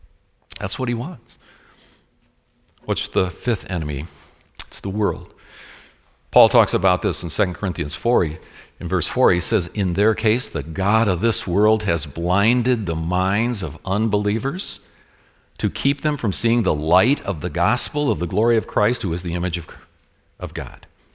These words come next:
So how does the evil one blind us in this world? Well, I think we've made the point. It becomes so attractive. The world becomes more attractive to us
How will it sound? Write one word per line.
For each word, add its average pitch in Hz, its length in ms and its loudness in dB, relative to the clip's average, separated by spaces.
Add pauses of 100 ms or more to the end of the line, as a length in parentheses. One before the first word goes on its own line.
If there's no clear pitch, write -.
(760)
So - 160 -2
how 120 140 6
does 127 140 0
the 139 200 0
evil 110 220 4
one 92 420 0
blind 110 640 2
us 87 400 0
in 92 200 0
this 90 200 0
world? - 360 -6 (920)
Well, 95 300 -2
I 95 80 0
think 98 180 -2
we've 101 120 -2
made 95 180 0
the 107 60 -4
point. - 380 -8 (340)
It 101 80 -4
becomes 101 300 0
so 90 200 2
attractive. 135 640 -2 (640)
The 104 80 2
world 123 320 6
becomes 127 500 4
more 107 300 6
attractive 143 640 4
to - 260 0
us - 640 2